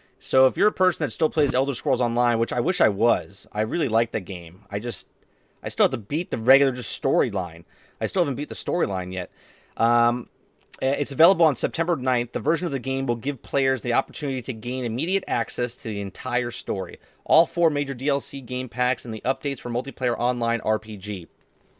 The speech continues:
Uh, the Gold Edition will feature the core game content along with the Imperial City, uh, Al-, Thieves Guild, and Dark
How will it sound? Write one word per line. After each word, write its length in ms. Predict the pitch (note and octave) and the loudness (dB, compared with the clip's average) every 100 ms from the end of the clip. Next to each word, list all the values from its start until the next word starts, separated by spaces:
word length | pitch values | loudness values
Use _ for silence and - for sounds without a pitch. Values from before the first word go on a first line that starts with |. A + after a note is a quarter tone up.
| _ - | _ -8
Uh, 180 | B2 A2+ | 2 2
the 80 | A2 | 4
Gold 280 | D3+ F3+ D3+ | 4 4 4
Edition 380 | D#3 - D3+ D3+ - - - | 0 0 -4 -6 -16 -20 -8
will 100 | C3 | -8
feature 420 | - C3+ C#3+ B2 | -8 -8 -4 -4
the 140 | A2+ G#2 | -2 -4
core 360 | - E3+ F#3 | -4 -2 -2
game 260 | E3 C#3+ C#3+ | -2 -4 -4
content 500 | B2 A#2 G2+ A2 A2 | -4 -4 -2 -4 -4
along 340 | A2 A#2 B2+ | -4 -2 -2
with 120 | B2 | -4
the 60 | A#2 | -6
Imperial 400 | A2 - D#3 D#3+ | -8 -6 -4 -4
City, 440 | - B2 G#2+ A2+ _ _ _ _ _ | -4 -6 -6 -8 _ _ _ _ _
uh, 840 | G#2 G#2+ G#2 G#2 G#2+ G#2 G#2 G2+ - _ _ _ _ _ _ _ _ _ - | 0 4 4 4 4 4 4 2 -2 _ _ _ _ _ _ _ _ _ -10
Al-, 880 | B2 - C3+ C#3 E3+ D3 D#3 E3 D#3 _ _ - | -8 -4 -2 0 2 2 2 0 -6 _ _ -8
Thieves 320 | D3+ E3 B2+ | -4 -4 -2
Guild, 380 | D#3 D3 C#3+ B2+ | 2 4 2 0
and 220 | A#2+ A2 | -4 0
Dark 360 | C3+ C#3 - | 0 0 -6